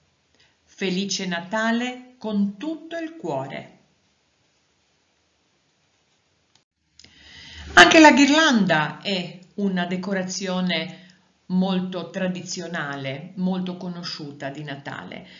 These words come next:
La ghirlanda la possiamo mettere alla porta oppure possiamo metterla sul tavolo, può essere un centro tavola. E allora adesso guardate questo video per la realizzazione di una ghirlanda molto particolare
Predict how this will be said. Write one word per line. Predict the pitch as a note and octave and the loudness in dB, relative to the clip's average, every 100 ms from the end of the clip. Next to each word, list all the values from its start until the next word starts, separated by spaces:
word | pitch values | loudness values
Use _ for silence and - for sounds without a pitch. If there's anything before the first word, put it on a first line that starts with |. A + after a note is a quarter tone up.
| - | -10
La | F3+ | -6
ghirlanda | F#3 G3+ A3 A3 | -2 2 2 2
la | F3+ D#3+ | -2 -4
possiamo | F3 E3 F3+ E3 D#3+ | -6 -8 -6 -6 -8
mettere | D#3+ D3+ D#3+ D3+ C#3+ C#3+ - - _ | -8 -10 -8 -6 -6 -8 -14 -20 _
alla | D3+ E3 | -8 -6
porta | A3+ C#4+ B3+ F3 - D3+ D#3+ - - _ | -4 -2 -4 -4 -6 -4 -4 -10 -20 _
oppure | C3+ - G3 F3 G#3 | -6 -6 -8 -6 -4
possiamo | A3 A3+ A3+ G3 | -4 -6 -4 -4
metterla | D#3+ D3 D3 E3 D#3+ D#3 - - | -4 -6 -8 -8 -4 -4 -6 -16
sul | - - E3 D#3 | -10 -6 -6 -6
tavolo, | D3+ C3+ C#3+ D#3 D#3 | -6 -4 -4 -6 -6
può | F3+ | -6
essere | E3+ F3 - F3+ | -8 -8 -8 -8
un | F3 F3 | -6 -6
centro | - F#3 E3 D#3+ F3+ E3 | -6 -6 -8 -12 -12 -12
tavola. | F3 C3 B2 C#3+ C3+ C#3 - _ _ _ _ _ _ _ | -10 -8 -8 -8 -8 -8 -14 _ _ _ _ _ _ _
E | - | -2
allora | E4 A#3 G#3+ | 0 0 0
adesso | B3 F#3+ D3 F3+ | 0 -2 -4 -6
guardate | F3 A3 A3+ G3+ D#3+ | -2 -2 -2 -4 -4
questo | D#3 E3 - E3 | -6 -4 -4 -6
video | D#3+ D#3+ C#3 E3 A3+ - - _ _ _ _ | -10 -10 -8 -6 -6 -8 -16 _ _ _ _
per | A#3+ A#3 | -4 -2
la | G#3 | -2
realizzazione | G3+ G3+ G#3+ G3+ B3+ C4 - E3+ D3 D#3 G3+ - | -2 -2 -4 -4 -6 -6 -6 -6 -6 -6 -6 -6
di | F3+ F#3 | -4 -2
una | F3 F3+ | -2 -2
ghirlanda | D#3 F3 E3+ D#3 C#3 D3 C#3+ C3+ C3+ | -4 -6 -4 -4 -4 -6 -8 -8 -4
molto | F#3 F#3+ F3 D#3+ | -2 -2 -4 -8
particolare | D#3+ D3+ D#3+ C#3+ C#3 C3 C3 C3+ A3+ C4 - | -10 -10 -12 -10 -10 -10 -10 -6 -6 -6 -16